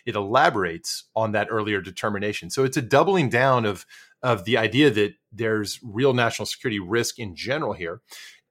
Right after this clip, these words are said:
It also expressly affirms the earlier determination during the Trump administration that the People's Republic of China is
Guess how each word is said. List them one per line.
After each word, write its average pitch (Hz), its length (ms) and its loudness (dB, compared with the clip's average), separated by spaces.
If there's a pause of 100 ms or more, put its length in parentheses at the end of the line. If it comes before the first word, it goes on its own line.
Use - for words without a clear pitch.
It 135 100 0
also 170 360 2
expressly 131 1000 -2
affirms 107 680 -2
the 107 180 -6
earlier 110 580 0 (340)
determination 107 800 -4
during 95 220 -6
the 90 80 -8
Trump 147 240 -6
administration 98 800 -4 (380)
that 104 180 -4
the 107 80 -8
People's 143 380 -2
Republic 123 400 2
of 104 100 -2
China 113 440 -2 (180)
is 156 440 6